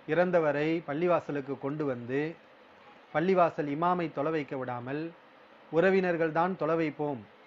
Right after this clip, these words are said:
என்று சொல்லக்கூடியவர்கள், இந்த நிலைப்பாட்டுக்கு பல்வேறு விஷயங்களை ஆதாரமாக சொல்றாங்க.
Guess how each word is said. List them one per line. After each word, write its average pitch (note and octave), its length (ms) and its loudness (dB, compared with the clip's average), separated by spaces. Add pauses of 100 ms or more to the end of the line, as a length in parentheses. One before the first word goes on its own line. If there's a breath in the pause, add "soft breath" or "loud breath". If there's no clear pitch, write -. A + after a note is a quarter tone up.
(300)
என்று D#3 300 0
சொல்லக்கூடியவர்கள், D#3 840 0 (720)
இந்த F#3 240 6
நிலைப்பாட்டுக்கு E3+ 880 2 (580)
பல்வேறு G3 320 6
விஷயங்களை F3+ 460 2
ஆதாரமாக D#3+ 640 2
சொல்றாங்க. C3 320 -4